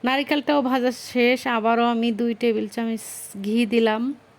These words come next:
এখন সেমাইটা ভেজে নিব।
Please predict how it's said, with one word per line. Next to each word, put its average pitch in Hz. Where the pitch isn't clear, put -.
এখন 262
সেমাইটা 247
ভেজে 190
নিব। 180